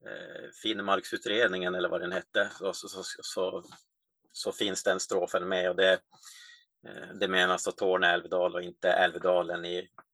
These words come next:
Dalarna eller Hälsingland eller vars det är. Eh, ursäkta min dåliga geografi. Det är många som har trott att det är där äventyret utspelas, i och med att det heter Älvdalen. De skriver med stort Ä istället för litet, och då blir det som ett helt annat.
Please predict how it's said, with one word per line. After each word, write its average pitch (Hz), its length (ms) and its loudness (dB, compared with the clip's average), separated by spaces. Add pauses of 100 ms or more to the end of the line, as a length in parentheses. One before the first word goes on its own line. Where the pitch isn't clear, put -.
(120)
Dalarna 90 480 0
eller 92 160 0
Hälsingland 90 580 -4
eller 101 120 0
vars - 180 -4
det - 80 0
är. - 140 4 (1000)
Eh, 98 80 -6
ursäkta 101 420 0
min 87 120 -6
dåliga 90 420 0
geografi. 92 480 0
Det 117 80 4
är 131 40 6
många 127 300 4
som - 140 -8
har 113 80 4
trott 120 340 -4
att 101 160 2
det 101 100 4
är 95 300 4 (500)
där 101 180 6
äventyret 92 460 -2
utspelas, 92 580 2
i - 20 -10
och - 20 -10
med 87 80 -2
att - 60 -6
det 90 60 -12
heter 92 260 2
Älvdalen. 92 680 4
De 92 120 -6
skriver 92 280 -2
med 90 100 -2
stort 92 320 -4
Ä 101 120 6
istället 90 260 0
för 98 80 -10
litet, 90 440 -4
och 90 60 0
då 92 80 0
blir 92 220 -4
det 92 140 0
som 92 120 -8
ett 92 120 -6
helt 87 240 2
annat. 90 260 2